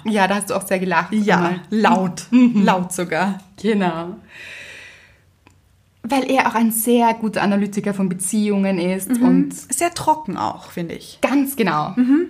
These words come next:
Speaker 1: Der trockenste Humor der Welt.
Speaker 2: Mhm.
Speaker 1: Ja, er ist da drinnen. Worum geht's noch? Es geht um dich und Mister Right auch.
Speaker 2: Auch, ja.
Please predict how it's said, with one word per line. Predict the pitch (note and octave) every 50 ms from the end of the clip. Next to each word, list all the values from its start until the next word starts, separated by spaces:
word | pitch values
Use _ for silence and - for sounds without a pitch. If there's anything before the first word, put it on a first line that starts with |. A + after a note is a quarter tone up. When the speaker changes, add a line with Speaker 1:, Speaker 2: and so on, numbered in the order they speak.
| - - - -
Speaker 1:
Der | G#3+ G3+
trockenste | G#3 - A#3+ A#3 A#3+ B3 A#3+ - A#3+
Humor | A3+ G#3+ G3 F#3+
der | G3 F#3
Welt. | F3+ E3+ E3 E3 F3 G#3 F3 F#3
Speaker 2:
Mhm. | G3 G3+ G#3 G#3 - - - _ _ _ _ _ _
Speaker 1:
Ja, | - F#3+ F3+ D#3+ - - - - _ -
er | A3 A#3+
ist | A#3+ A#3
da |
drinnen. | A3 - - F3+ F#3 F3+ F#3+ A3 D4+ - - - - _ _ - - - - - - - -
Worum | - C#4+ D#4 D#4 D4
geht's | D#4+ D#4 -
noch? | C#4 B3+ C4 C4 - -
Es | A#3+ A#3+ -
geht | C#4+ C4 -
um | - C4+ C4+ C4+
dich | C#4 F4 -
und | F4 E4
Mister | E4+ F4 F#4+ F4+
Right | C4 G#3+ B3+ - -
auch. | - F3+ F3+ D4 B4 - - - - - _
Speaker 2:
Auch, | C#4 B3 F#3+ F3 B3 - - -
ja. | A#3+ C4+ A#3 E3+ D#3+ A3+